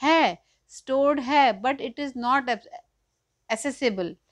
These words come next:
उसको हम रिकॉल नहीं कर पा रहे, उसको हम याद नहीं कर पा रहे हैं और उसका यूटिलाइजेशन हम नहीं कर पा रहे हैं। And वो क्यों नहीं एक्सेस कर पा रहे हैं? Because of the retrieval clues which are not present। रिट्रीवल क्लूज क्या है, क्या इसकी इंपॉर्टेंस है, हम उसको आगे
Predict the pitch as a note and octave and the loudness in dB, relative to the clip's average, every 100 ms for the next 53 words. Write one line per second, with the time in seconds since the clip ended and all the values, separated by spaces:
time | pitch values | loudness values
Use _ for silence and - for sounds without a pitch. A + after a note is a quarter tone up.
0 | _ _ A3 - C#4+ C#4 E4 D#4 G#3 - | _ _ -18 -6 -4 0 0 0 -2 4
1 | B3+ C4 A#3 G#3+ F#3 F#3 - F#3 F#3 G#3+ | 4 4 0 -8 -8 -10 -6 -6 -4 -6
2 | A3 - A#3+ A#3+ A3+ A3 F#3+ F#3 G3 G#3+ | -8 -12 -10 -10 -8 -10 -8 -2 4 4
3 | A3 A3 G3 F#3 F3 - F3+ G3 A3+ G#3+ | 2 -4 -8 -8 -10 -6 -6 -6 -8 -10
4 | - G#3 F#3+ F3 F3 F3 F3 F#3 G#3+ C4 | -12 -10 -10 -6 -4 -4 -6 -8 -6 -6
5 | - _ _ _ _ A3 C4 A#3+ G3+ F3+ | -8 _ _ _ _ -2 0 2 -2 -2
6 | E3+ E3+ F3+ A3+ B3 A#3 C4+ - C#4 D4+ | -4 -4 -4 -6 -6 -6 -6 -6 -4 0
7 | D#4+ E4+ C#4+ C4+ B3+ B3 A3+ A3+ A3+ B3+ | 2 2 0 -6 -8 -4 -4 -2 -2 -2
8 | A3+ G#3 A3 A3+ G#3+ G3+ G3+ G3 G3 A3 | -4 -6 -4 -4 -4 -6 -6 -8 -6 -6
9 | A#3 B3+ B3 _ A#3 B3+ C4+ B3 B3+ - | -2 -2 -4 _ -4 -2 0 -2 -6 -12
10 | _ _ _ - C4+ - - A3+ G#3+ G3 | _ _ _ -6 -6 0 2 2 0 -4
11 | F#3+ G3+ - - F3 F3+ D#3 - _ _ | -4 -6 -8 -12 -10 -8 -8 -12 _ _
12 | _ _ _ G#3 G#3 C4 C#4 D4+ C#4+ C4+ | _ _ _ -12 -6 -2 -2 -2 -4 -4
13 | C#4 - B3 A#3 A#3+ C4+ C4+ B3+ B3 B3 | -4 -4 0 2 2 -2 -2 0 -2 -2
14 | A#3+ A3 G3+ G3 G#3 G#3+ B3 A#3+ A3 G3+ | -10 -6 -6 -6 -8 -8 -6 -6 -8 -10
15 | - G3+ F#3 C#4 | -6 -4 -2 -4